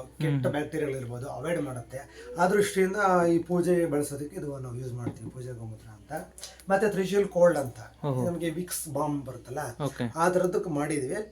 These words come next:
Speaker 1: ಇದು ಒಂದು ನಿಮ್ಗೆ ಕೊಕೊನಟ್ ಆಯಿಲ್ ಮತ್ತೆ ಘೀ ಮತ್ತೆ ಟರ್ಮರಿಕ್ ಎಲ್ಲ ಹಾಕಿ ಮಾಡಿರ್ತೀವಿ.
Speaker 2: ಹ್ಮ್, ಹ್ಮ್.
Speaker 1: ಇದು ಹೆಡ್‌ಏಕ್‌ಗೆಲ್ಲ ತುಂಬಾ ಹೆಲ್ಪ್ ಆಗುತ್ತೆ.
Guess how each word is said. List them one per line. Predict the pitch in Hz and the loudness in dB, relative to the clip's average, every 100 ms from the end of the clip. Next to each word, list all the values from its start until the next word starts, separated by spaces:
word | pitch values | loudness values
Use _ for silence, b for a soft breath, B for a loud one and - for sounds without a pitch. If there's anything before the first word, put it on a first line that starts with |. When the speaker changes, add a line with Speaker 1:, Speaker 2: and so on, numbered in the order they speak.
| B B | B B
Speaker 1:
ಇದು | 175 214 | 2 4
ಒಂದು | 202 202 | 4 0
ನಿಮ್ಗೆ | 196 185 185 | 0 2 2
ಕೊಕೊನಟ್ | 180 175 170 165 151 165 | 2 0 0 0 0 0
ಆಯಿಲ್ | 156 156 160 156 | -2 -2 -4 -6
ಮತ್ತೆ | 143 151 | -4 -2
ಘೀ | 139 123 165 175 | -2 -4 -6 -6
ಮತ್ತೆ | - 113 | -8 -10
ಟರ್ಮರಿಕ್ | 139 139 143 135 | -8 -6 -6 -6
ಎಲ್ಲ | 127 | -8
ಹಾಕಿ | 123 127 120 | -10 -10 -10
ಮಾಡಿರ್ತೀವಿ. | 117 117 - 117 | -10 -10 -10 -10
Speaker 2:
ಹ್ಮ್, | - - 151 | -10 -10 -10
ಹ್ಮ್. | 131 | -6
Speaker 1:
ಇದು | - 190 | 0 2
ಹೆಡ್‌ಏಕ್‌ಗೆಲ್ಲ | 156 160 170 160 143 156 | 2 4 2 0 -4 -4
ತುಂಬಾ | 123 143 | -4 -6
ಹೆಲ್ಪ್ | 139 135 131 | -8 -8 -8
ಆಗುತ್ತೆ. | 120 113 - 202 | -10 -10 -10 -12